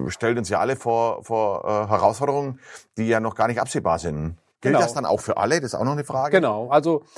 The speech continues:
Speaker 2: das, also dies gilt für alle Unternehmen, die an andere Unternehmen im Inland, also in Deutschland, ähm, Rechnung stellen.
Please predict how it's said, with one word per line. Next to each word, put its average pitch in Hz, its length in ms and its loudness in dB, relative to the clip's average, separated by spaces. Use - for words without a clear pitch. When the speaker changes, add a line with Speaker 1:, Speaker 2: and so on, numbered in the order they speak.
Speaker 2:
das, - 360 4
also 151 180 4
dies 165 240 2
gilt 170 400 0
für 151 500 0
alle 143 420 0
Unternehmen, 147 760 -2
die 135 120 0
an 117 140 -6
andere 135 280 0
Unternehmen 135 640 -2
im 151 200 -2
Inland, 165 400 0
also 120 140 -2
in 113 100 -4
Deutschland, 147 720 -2
ähm, 143 220 -6
Rechnung 131 400 0
stellen. 87 460 -8